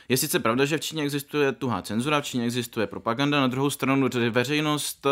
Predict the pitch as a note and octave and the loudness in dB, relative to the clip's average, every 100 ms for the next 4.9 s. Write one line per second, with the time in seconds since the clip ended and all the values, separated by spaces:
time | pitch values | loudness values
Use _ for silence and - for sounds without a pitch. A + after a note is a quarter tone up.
0 | C#3 C3 C3 C#3 - C3+ C3 A#2 B2 B2+ | 4 4 4 2 0 -2 0 2 2 0
1 | C#3+ A2+ A2 C3 C3 B2 B2 A#2+ C#3 D#3 | 0 0 0 0 0 0 -2 -4 -6 -4
2 | B2 C3+ A2 F2+ B2 D3+ - - - _ | -2 0 -2 0 -2 -2 -8 -20 -20 _
3 | - A2+ A2+ A2 A2 A#2 B2+ C#3 C3+ B2 | 4 6 6 4 2 0 2 2 4 4
4 | C3+ C3 C#3+ B2 A#2+ A2+ C3 C3+ C3 | 2 2 0 2 0 4 4 4 0